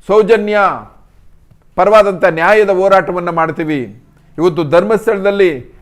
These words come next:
ಅನೇಕ ಹತ್ಯೆಗಳು ನಡೆದಿದೆ, ಸಾಮೂಹಿಕ ಕೊಲೆಗಳು ನಡೆದಿದೆ, ಇವೆಲ್ಲವನ್ನ ಹೇಳ್ತೀವಿ ಅಂತ ಹೇಳಿ ಹೊರಟಿರುವಂಥವರು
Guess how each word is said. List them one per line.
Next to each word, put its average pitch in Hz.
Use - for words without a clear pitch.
ಅನೇಕ 226
ಹತ್ಯೆಗಳು 220
ನಡೆದಿದೆ, 170
ಸಾಮೂಹಿಕ 220
ಕೊಲೆಗಳು 220
ನಡೆದಿದೆ, 175
ಇವೆಲ್ಲವನ್ನ 214
ಹೇಳ್ತೀವಿ 196
ಅಂತ 180
ಹೇಳಿ 180
ಹೊರಟಿರುವಂಥವರು 165